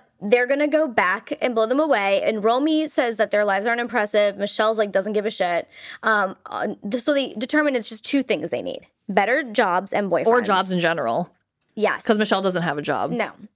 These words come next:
Speaker 1: So now we see which is, is my favorite sequence of, like, outfits.
Speaker 2: Yeah.
Speaker 1: Is Michelle's, like, job f-, hunting sequence.
Speaker 2: Uh-huh.
Speaker 1: And she wears this, like, she first goes to Gianni Versace.
Speaker 2: The Versace store.
Speaker 1: Mm-hmm.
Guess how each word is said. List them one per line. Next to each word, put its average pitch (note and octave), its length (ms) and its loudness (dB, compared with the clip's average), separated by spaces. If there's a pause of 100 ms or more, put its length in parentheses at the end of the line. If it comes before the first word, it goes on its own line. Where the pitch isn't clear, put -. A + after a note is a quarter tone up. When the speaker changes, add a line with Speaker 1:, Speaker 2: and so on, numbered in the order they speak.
(400)
Speaker 1:
So C4+ 560 2
now A#3+ 220 0
we E4 100 2
see F#4 220 0
which F4 180 0
is, C#4+ 240 0
is A#3+ 160 2
my A3 140 0
favorite A#3 600 0
sequence - 800 -2
of, A3+ 80 -2
like, G#3 220 0
outfits. C4 800 0
Speaker 2:
Yeah. F#3 400 0
Speaker 1:
Is A#3 280 2
Michelle's, G#3+ 720 0
like, G3 180 -2
job F#3+ 640 0
f-, A#3 80 -6
hunting C4+ 380 0
sequence. C#4+ 460 0
Speaker 2:
Uh-huh. F#3+ 320 2 (280)
Speaker 1:
And C4 140 2
she C#4 160 -2
wears A3 320 0
this, D#4+ 240 -4
like, E4+ 240 0
she - 220 -8
first C4 360 -2
goes A#3 300 0
to G3+ 640 -2 (120)
Gianni G3 300 -2
Versace. - 440 -4
Speaker 2:
The G#3 100 0
Versace G3 480 0
store. - 300 -2
Speaker 1:
Mm-hmm. B3+ 480 0